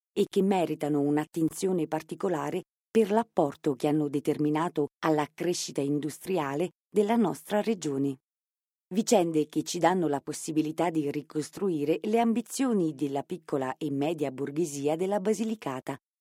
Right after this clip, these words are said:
formatasi più che altro nel decennio dei Napoleonidi, fatta di proprietari terrieri e intellettuali che attraverso processi di trasformazione e con il duro lavoro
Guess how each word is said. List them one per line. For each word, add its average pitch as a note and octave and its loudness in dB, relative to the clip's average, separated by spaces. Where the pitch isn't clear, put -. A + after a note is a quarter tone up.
formatasi D#3+ -2
più D3 -8
che - 0
altro C#3 -4
nel G#3+ 2
decennio C#3+ 0
dei C#3 0
Napoleonidi, D#3 0
fatta - -2
di C3+ -8
proprietari D3 -2
terrieri C#3+ -2
e C3 -2
intellettuali C#3 -4
che G#3+ 0
attraverso G#3+ 0
processi D#3+ -4
di C#3+ -8
trasformazione D3+ -2
e D#3 -2
con D3 0
il C#3+ -4
duro E3+ 2
lavoro D3+ 2